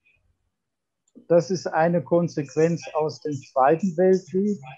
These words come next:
als dann die Bundesrepublik gegründet wurde. Ich greife gerade mal vor. Eu tô, porque o assunto é esse, eu vou explicar rapidinho, rapidinho,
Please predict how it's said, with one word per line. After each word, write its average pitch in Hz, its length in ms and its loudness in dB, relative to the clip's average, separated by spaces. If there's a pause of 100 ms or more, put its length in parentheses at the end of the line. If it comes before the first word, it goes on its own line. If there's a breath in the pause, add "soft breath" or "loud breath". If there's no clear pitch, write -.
(100)
als 143 280 -4
dann 143 200 0
die 135 100 -6
Bundesrepublik 170 1000 -6
gegründet 139 600 -8
wurde. 151 400 -6 (400)
Ich - 180 -20
greife 143 400 -2
gerade 127 320 -4
mal 117 200 0 (120)
vor. 175 300 2 (580)
Eu 139 180 0
tô, 139 540 0 (480)
porque 131 300 -6
o 131 80 -2
assunto 135 540 -2
é 120 200 2
esse, 147 240 -4
eu 131 120 -4
vou 135 300 0
explicar 139 540 -2
rapidinho, 175 600 0
rapidinho, 147 800 -2